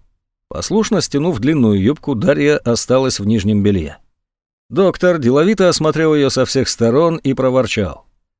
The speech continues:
"Даже трубку поленились подогнать по длине". Отстегнув алюминиевый протез, он ощупал култышку, нашёл край искалеченной кости.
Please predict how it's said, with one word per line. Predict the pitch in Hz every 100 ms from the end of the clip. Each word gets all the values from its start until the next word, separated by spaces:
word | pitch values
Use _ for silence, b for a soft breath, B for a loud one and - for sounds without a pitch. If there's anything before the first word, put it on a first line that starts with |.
| _
"Даже | 92 202 185 208
трубку | - 254 262 - 220
поленились | - 202 180 180 170 139 120
подогнать | 151 143 147 151 120
по | 110 123
длине". | 131 135 110 107 - _ _ _ _ _ _ _
Отстегнув | - 120 - 156 180 233 180
алюминиевый | 165 165 175 156 151
протез, | 113 117 117 - 127 - -
он | 170
ощупал | 170 - 156 - 139
култышку, | 104 117 127 131 - 131 120 - _
нашёл | 101 110 170 156
край | 143 156 156
искалеченной | - 123 117 117 123 123 127
кости. | - 92 - 80 73